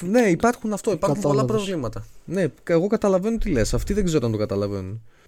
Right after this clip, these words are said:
Speaker 1: Μετά νιώθω ότι θέλουν και δυο πλάγιους, ρε φίλε, τουλάχιστον. Ο Covington, οκ, δεν είναι φαντεζή παίκτης. Δεν είναι παίκτης
Speaker 2: Ναι.
Speaker 1: που θα τον δεις να παίζει μπάσκετ, θα πεις, "Wow, τι βλέπω αυτή τη στιγμή". Αλλά και πάλι, ρε φίλε, έχει κάποια χρησιμότητα.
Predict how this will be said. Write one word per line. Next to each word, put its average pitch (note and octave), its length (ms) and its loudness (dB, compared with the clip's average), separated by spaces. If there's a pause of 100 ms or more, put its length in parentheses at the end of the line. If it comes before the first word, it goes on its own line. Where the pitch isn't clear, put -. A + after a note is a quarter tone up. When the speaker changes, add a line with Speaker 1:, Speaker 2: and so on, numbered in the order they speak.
(400)
Speaker 1:
Μετά A#2+ 340 0
νιώθω F#3+ 340 -2
ότι C#3 160 -4
θέλουν F#3+ 340 0
και G3+ 100 -2
δυο F#3 280 0
πλάγιους, G3+ 440 2
ρε - 100 -4
φίλε, G#3 220 -4
τουλάχιστον. E3 520 -6 (760)
Ο C3 80 2 (100)
Covington, A2 500 4
οκ, E3 160 -6 (420)
δεν A#2 200 0
είναι F3 100 0
φαντεζή C#3 480 0
παίκτης. - 540 -10 (380)
Δεν A#2 160 -2
είναι C3 100 -2
παίκτης C#3 280 -6
Speaker 2:
Ναι. C#3 60 -10
Speaker 1:
που C3 60 -6
θα A#2 80 0
τον A2 140 -4
δεις A2 140 -4
να G2+ 280 -4
παίζει G#2 260 0
μπάσκετ, G2 340 -2
θα F#2+ 60 -8
πεις, - 240 -4
"Wow, F#2+ 260 0 (160)
τι A2 100 -2
βλέπω G#2 280 0
αυτή - 140 -4
τη F#2+ 80 -4
στιγμή". F#2+ 400 -6 (760)
Αλλά F3 220 2
και F3 120 -4
πάλι, G#3 360 -2
ρε G#2+ 100 -2
φίλε, G#2+ 420 -4 (600)
έχει D#3 220 0
κάποια F3+ 260 0
χρησιμότητα. D#3+ 760 -4